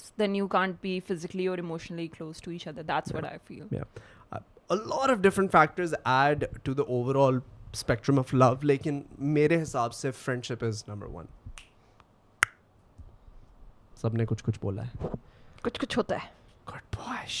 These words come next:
Speaker 2: shut up. सुंदर कह रही
Speaker 1: ये
Speaker 2: है,
Speaker 1: तुमने मेरी
Speaker 2: "Shut
Speaker 1: तरफ
Speaker 2: up."
Speaker 1: देख के क्यों बोला? कुछ होता है।
Speaker 2: <laughs>
Speaker 3: क्योंकि मैं पूरा
Speaker 1: मुझे अब
Speaker 3: सर्कल
Speaker 1: कुछ नहीं होता।
Speaker 2: शाहरुख खान ने एक, शाहरुख खान ने ना अपने एक interview में
Speaker 3: शाहरुख
Speaker 2: बोला
Speaker 3: खान ने अपनी movie में कहा था, "प्यार,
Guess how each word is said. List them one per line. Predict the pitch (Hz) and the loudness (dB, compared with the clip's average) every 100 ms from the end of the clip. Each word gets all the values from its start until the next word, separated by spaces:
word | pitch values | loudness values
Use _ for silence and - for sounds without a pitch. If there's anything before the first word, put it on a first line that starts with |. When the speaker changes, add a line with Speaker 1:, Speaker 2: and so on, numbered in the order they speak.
| - | -4
Speaker 2:
shut | - 156 160 | -2 -2 0
up. | 165 160 143 117 - - - - - - | 0 2 0 -2 -6 -14 -20 -20 -20 -4
सुंदर | 143 143 | 0 0
कह | 151 156 | -2 0
रही | 208 | 2
Speaker 1:
ये | |
Speaker 2:
है, | 247 | 4
Speaker 1:
तुमने | 247 240 | 6 6
मेरी | 226 | 6
Speaker 2:
"Shut | 208 226 | 6 6
Speaker 1:
तरफ | 214 | 4
Speaker 2:
up." | 143 | 4
Speaker 1:
देख | 160 | 0
के | - | -4
क्यों | - 170 | -8 -8
बोला? | 151 156 196 196 | -6 6 10 10
कुछ | - 175 - | 10 10 10
होता | 151 165 | 6 8
है। | 202 | 8
Speaker 2:
<laughs> | |
Speaker 3:
क्योंकि | - - 330 | 10 12 12
मैं | 294 285 | 12 10
पूरा | 320 320 320 | 10 10 10
Speaker 1:
मुझे | 254 294 | 10 12
अब | 359 | 12
Speaker 3:
सर्कल | 302 | 12
Speaker 1:
कुछ | 302 240 | 8 10
नहीं | 262 233 | 12 12
होता। | 220 | 12
Speaker 2:
शाहरुख | 185 226 254 | 12 12 12
खान | 269 | 12
ने | 339 294 330 | 12 12 12
एक, | - 330 | 12 12
शाहरुख | 571 539 427 480 | 12 12 12 12
खान | 254 254 | 12 12
ने | 262 | 12
ना | 294 | 12
अपने | 285 247 269 | 10 10 10
एक | 233 | 10
interview | 220 247 254 | 6 6 10
में | 320 | 12
Speaker 3:
शाहरुख | 330 359 | 12 12
Speaker 2:
बोला | 480 | 12
Speaker 3:
खान | 339 415 392 | 12 12 12
ने | 392 480 | 12 12
अपनी | 381 392 440 | 12 12 12
movie | 381 339 370 480 | 12 12 12 12
में | 440 | 10
कहा | 294 262 | 10 8
था, | - | 8
"प्यार, | 302 - 302 311 415 508 - | 4 6 10 10 10 8 0